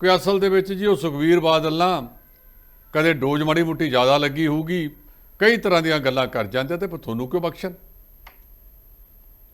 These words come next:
ਮਜੀਠੀਆ ਸਾਹਿਬ ਕਹਿੰਦੇ ਕਿ ਜਿੰਨੀਆਂ ਗੱਪਾਂ ਦੀ ਪੀ ਐਚ ਡੀ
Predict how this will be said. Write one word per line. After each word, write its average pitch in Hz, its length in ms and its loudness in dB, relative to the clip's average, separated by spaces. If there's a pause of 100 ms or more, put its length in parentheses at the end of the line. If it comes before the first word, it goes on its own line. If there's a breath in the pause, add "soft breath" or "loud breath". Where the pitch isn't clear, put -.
(840)
ਮਜੀਠੀਆ 165 400 4
ਸਾਹਿਬ 226 220 4
ਕਹਿੰਦੇ 226 260 2
ਕਿ 220 140 0
ਜਿੰਨੀਆਂ 160 680 -2 (1300)
ਗੱਪਾਂ 196 380 0
ਦੀ 214 140 0
ਪੀ 180 320 0
ਐਚ 180 240 2
ਡੀ 185 340 -4